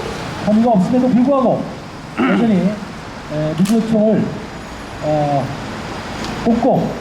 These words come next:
얽매기 위해서, 어, 민주노총 간부 세 분을 지금,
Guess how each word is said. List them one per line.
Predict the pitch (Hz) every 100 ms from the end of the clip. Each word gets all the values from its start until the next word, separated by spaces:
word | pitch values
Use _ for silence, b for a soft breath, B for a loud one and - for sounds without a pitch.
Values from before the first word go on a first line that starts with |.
| - 185
얽매기 | 226 220 196
위해서, | 196 180 143
어, | 151 175 - - - - - 143 147
민주노총 | 180 196 -
간부 | 190 185 190
세 | 190
분을 | 226 233 139
지금, | - - - - - - - 180 196 208